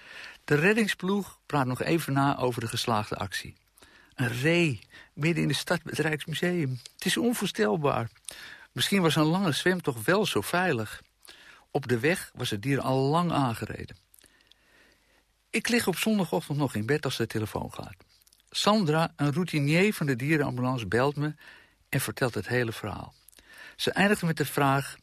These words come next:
"Martin, jij weet wel wat we met de reebok moeten doen?" "Natuurlijk," antwoord ik. "Hij moet terug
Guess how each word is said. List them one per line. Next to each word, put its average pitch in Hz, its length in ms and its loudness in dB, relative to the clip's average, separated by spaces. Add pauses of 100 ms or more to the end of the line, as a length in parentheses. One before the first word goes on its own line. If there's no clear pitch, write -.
(640)
"Martin, 135 500 0
jij 175 220 2
weet 165 200 2
wel 127 120 -2
wat 139 160 0
we 147 80 -4
met 160 160 -2
de 202 80 2
reebok 196 360 2
moeten 120 280 -2
doen?" 98 280 -8 (360)
"Natuurlijk," 143 680 -4
antwoord 107 300 -6
ik. - 220 -12
"Hij 131 140 -2
moet 175 200 0
terug 220 400 0